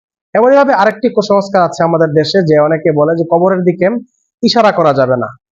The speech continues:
আঙ্গুল দিয়ে ইশারা করা যাবে না, এবং ইশারা করলে নাকি আঙ্গুলে একটি কামড় দিতে হয়। এ ধরনের কথারও কোনো ভিত্তি নেই। কবরের দিকে যদি কারো কোনো প্রয়োজন দেখা দিয়ে ইশারা করে দেখানোর কোনো কিছু, তখন সে ইশারা করে দেখাতে পারে, এতে কোনো সমস্যা নেই।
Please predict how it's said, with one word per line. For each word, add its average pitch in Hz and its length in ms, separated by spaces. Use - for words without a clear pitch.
আঙ্গুল 196 240
দিয়ে 185 120
ইশারা 196 240
করা 175 200
যাবে 156 220
না, 202 100
এবং 175 200
ইশারা 220 280
করলে 202 280
নাকি 170 240
আঙ্গুলে 180 420
একটি 160 180
কামড় 208 380
দিতে 165 220
হয়। 123 220
এ 180 80
ধরনের 220 320
কথারও 185 280
কোনো 160 180
ভিত্তি 160 340
নেই। 214 300
কবরের 185 340
দিকে 190 220
যদি 175 280
কারো 165 200
কোনো 180 180
প্রয়োজন 165 400
দেখা 156 200
দিয়ে 175 140
ইশারা 165 240
করে 165 240
দেখানোর 175 380
কোনো 170 180
কিছু, 196 400
তখন 214 340
সে 180 200
ইশারা 170 240
করে 147 160
দেখাতে 156 340
পারে, 269 200
এতে 170 140
কোনো 156 180
সমস্যা 147 420
নেই। 185 180